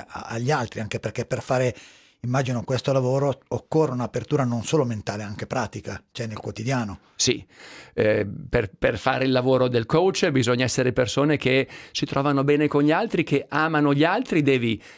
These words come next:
Speaker 2: credere negli altri, credere che gli altri possano crescere, possano migliorare, possano cambiare, perché altrimenti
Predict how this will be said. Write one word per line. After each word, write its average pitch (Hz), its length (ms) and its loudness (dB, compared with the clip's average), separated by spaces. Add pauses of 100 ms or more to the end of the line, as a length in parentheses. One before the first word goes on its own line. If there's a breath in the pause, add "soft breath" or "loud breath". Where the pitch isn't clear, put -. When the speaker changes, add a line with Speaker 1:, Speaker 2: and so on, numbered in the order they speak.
(140 loud breath)
Speaker 2:
credere 240 540 4
negli 127 260 2
altri, - 480 -4 (240 loud breath)
credere 233 460 4
che 135 160 2
gli 131 80 4
altri 156 360 2
possano 135 440 2
crescere, 165 500 2
possano 127 420 2
migliorare, 127 720 4
possano 110 460 0
cambiare, 92 580 0
perché 107 240 0
altrimenti 131 720 2